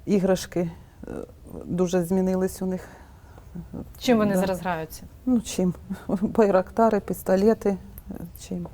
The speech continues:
Speaker 2: Мгм.
Speaker 1: Гранати. І оце, оце, цим таке граються наші діти. Ну, це, о-, так, це війна.
Speaker 2: Але
Speaker 1: І онуки.
Speaker 2: добре, що, е, є поруч, е, рідні, що є тварини, е,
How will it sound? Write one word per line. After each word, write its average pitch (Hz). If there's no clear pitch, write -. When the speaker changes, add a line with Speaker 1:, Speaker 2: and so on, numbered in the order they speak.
Speaker 2:
Мгм. 196
Speaker 1:
Гранати. 208
І 180
оце, 185
оце, 190
цим 202
таке 185
граються 175
наші 175
діти. 190
Ну, 175
це, -
о-, 160
так, -
це -
війна. 165
Speaker 2:
Але 262
Speaker 1:
І 349
онуки. 277
Speaker 2:
добре, 277
що, 262
е, 220
є 226
поруч, 262
е, 220
рідні, 233
що 214
є 226
тварини, 233
е, 196